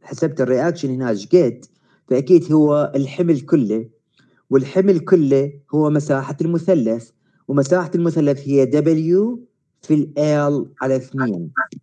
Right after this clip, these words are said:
فصار دبليو إل على اثنين اللي هو نفس قيمة الشير. زين، إذا أجيت هسه أحسب البيندنج مومنت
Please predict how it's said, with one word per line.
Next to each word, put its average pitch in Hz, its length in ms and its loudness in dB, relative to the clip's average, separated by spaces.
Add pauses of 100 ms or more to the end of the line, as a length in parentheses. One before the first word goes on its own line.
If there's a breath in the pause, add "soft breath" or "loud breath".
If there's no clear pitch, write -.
(2500)
فصار 143 280 -2
دبليو 151 440 2
إل 143 500 0
على 123 180 -4
اثنين 92 420 -10 (260)
اللي 147 140 2
هو 131 180 0
نفس 147 300 -4
قيمة 120 400 -4
الشير. - 460 -14 (840 soft breath)
زين، - 160 -4 (280 loud breath)
إذا 156 260 2
أجيت 196 300 0
هسه 180 400 2
أحسب 170 420 -6
البيندنج 180 520 -2
مومنت 131 460 -2